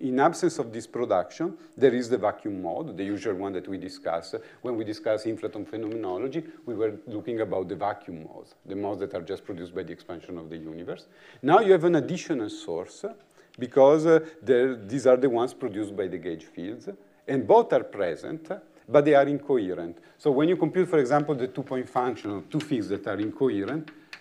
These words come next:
x plus y squared, if x and y are incoherent, this is x squared plus y squared. You don't have the cross correlation. So you see the power spectrum is just the sum of the two power spectra.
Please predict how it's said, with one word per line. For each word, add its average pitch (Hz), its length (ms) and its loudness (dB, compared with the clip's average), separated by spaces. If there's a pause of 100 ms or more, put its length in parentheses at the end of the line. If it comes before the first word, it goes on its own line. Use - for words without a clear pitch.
x 113 260 -10
plus - 340 -8
y 98 260 -2
squared, 98 760 -4 (440)
if - 260 -6
x 135 300 2
and 110 160 -4
y 110 360 2
are 101 120 -6
incoherent, 147 760 -2
this 110 240 -8
is 120 280 -6
x 107 200 -8
squared 101 380 -6
plus 90 260 -8
y 87 180 -6
squared. - 440 -16 (1900)
You 120 100 -10
don't 98 220 -6
have 92 120 -4
the 92 80 -6
cross 82 240 -12
correlation. 82 600 -10 (100)
So - 100 -4
you 120 80 2
see 139 120 -4
the 127 120 2
power 139 260 6
spectrum 220 440 2
is 117 140 0
just 127 180 2
the 123 100 -4
sum 104 280 -6
of 87 100 -10
the 92 80 -10
two - 140 -16
power 85 280 -6
spectra. - 520 -20